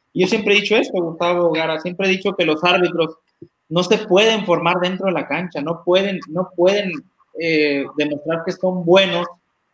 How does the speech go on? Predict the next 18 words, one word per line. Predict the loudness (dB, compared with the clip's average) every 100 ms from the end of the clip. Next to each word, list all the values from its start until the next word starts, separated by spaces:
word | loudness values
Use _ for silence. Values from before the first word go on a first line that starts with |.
| _
si | _ -4 -2
no | 0 2 2
hacen | 2 0 -2 -4 -10
las | -6 -6 -6
cosas | -8 -8 -4
fuera | -2 0
de | 0
la | -2
cancha. | -6 -4
Es | -4
decir, | -4 -4 -6 _ -20 -20 _ _ 0
tu | 0 2
preparación | 0 2 0 0 2 2 0 0
técnico, | 0 2 -2 -2 -2 0
táctica, | 2 2 0 -2 0 -4 -2 0
teórica, | 4 4 4 2 2 2 -2 -14 -20 _
física | 2 2 2 -2 0
incluso, | -2 -2 -6 -6 -2 0 2 0 -2 -6